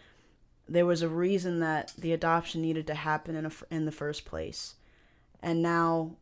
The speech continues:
you know, seeing that progression of from, from a young kid or a baby to being an adult, you, you start to kind of see the importance of why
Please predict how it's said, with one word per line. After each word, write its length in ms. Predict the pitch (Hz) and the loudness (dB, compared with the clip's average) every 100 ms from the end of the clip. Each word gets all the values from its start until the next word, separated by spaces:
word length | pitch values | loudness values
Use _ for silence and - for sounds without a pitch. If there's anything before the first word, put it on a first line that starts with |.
| _ | _
you 160 | 170 160 | -4 -2
know, 160 | 156 | -4
seeing 540 | 156 - 170 170 165 160 | -4 -4 -2 0 0 0
that 360 | 156 151 - _ _ _ _ _ _ _ _ _ _ _ _ - | 0 0 -4 _ _ _ _ _ _ _ _ _ _ _ _ -6
progression 760 | 190 165 170 175 175 165 156 156 | -4 0 0 0 0 -2 -2 -2
of 500 | 156 156 151 - - - _ _ _ _ _ _ _ _ _ - | 0 0 0 -6 -18 -20 _ _ _ _ _ _ _ _ _ -20
from, 400 | - 185 160 156 | -8 -4 -2 -2
from 460 | - 165 156 156 151 - _ - | -6 -6 -4 -6 -10 -16 _ -6
a 100 | 165 | 0
young 300 | 165 165 165 | 2 4 2
kid 360 | 165 180 190 180 | 2 2 4 4
or 300 | 156 151 - | 4 2 0
a 100 | 151 | -6
baby 640 | 147 151 160 160 180 196 - - _ - | 0 2 4 2 -2 -6 -10 -20 _ -8
to 500 | - 160 156 156 - - - 165 | -2 0 0 -2 -6 -14 -12 -2
being 300 | 170 170 165 | 2 4 2
an 100 | 156 | 0
adult, 480 | 151 160 170 165 - _ | -2 0 2 0 -4 _
you, 160 | 160 160 | -4 -4
you 200 | - 160 | -2 -4
start 340 | - 170 170 | -2 -2 -2
to 100 | 170 | -4
kind 300 | - 160 156 | -6 -4 -2
of 280 | 151 151 - - _ _ _ _ _ _ _ - | -2 -4 -8 -20 _ _ _ _ _ _ _ -10
see 380 | - - 180 185 | -4 -2 -2 0
the 140 | 170 | 2
importance 680 | 156 151 160 170 160 147 - | 0 0 2 4 4 0 -2
of 340 | 147 147 - - _ _ _ _ | -2 -4 -8 -20 _ _ _ _
why 500 | 156 143 156 170 165 | -4 2 4 4 2